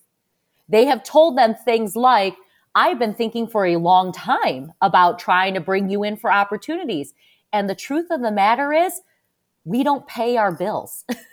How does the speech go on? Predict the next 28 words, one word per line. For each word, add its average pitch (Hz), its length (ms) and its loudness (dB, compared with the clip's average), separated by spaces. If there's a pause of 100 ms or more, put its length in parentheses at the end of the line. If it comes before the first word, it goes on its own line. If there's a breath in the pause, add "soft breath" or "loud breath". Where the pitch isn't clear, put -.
(560 soft breath)
Or, 262 380 4 (220 loud breath)
"I 240 180 4
don't 320 180 4
wanna 262 220 4
put 320 340 -6
you 294 140 -2
in 262 80 -2
a 254 40 0
position 226 680 0
where 190 520 4 (840 soft breath)
you're 254 240 2
gonna 269 160 0
have 269 260 0
to 233 100 2
fight 247 380 2
my 220 580 4 (220)
C 254 340 0
F 233 220 2
O, 208 320 4
my 190 180 0
accounting 226 580 0
team 196 280 -8
to 196 60 -4
get 202 200 -4
your 202 100 -2
bills 233 380 0
paid. 151 360 -4
So 190 260 0